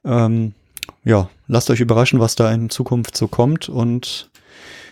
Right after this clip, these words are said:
ich freue mich, äh, ja, auf Feedback, auf Kommentare und eventuell sogar auf ein paar,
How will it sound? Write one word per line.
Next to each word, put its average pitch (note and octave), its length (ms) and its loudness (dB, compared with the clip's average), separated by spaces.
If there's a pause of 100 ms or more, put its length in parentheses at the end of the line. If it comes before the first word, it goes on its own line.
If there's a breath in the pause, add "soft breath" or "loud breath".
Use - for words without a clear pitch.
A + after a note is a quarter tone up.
ich - 140 -10
freue B2 320 4
mich, B2 320 0
äh, A#2 300 4
ja, G#2+ 280 0
auf - 140 -4
Feedback, C3+ 420 2
auf A#2 160 -2
Kommentare A#2 800 2
und G#2+ 520 -2
eventuell A#2 560 4
sogar A2+ 320 2
auf A2+ 180 -4
ein A2 140 -4
paar, A2 600 -2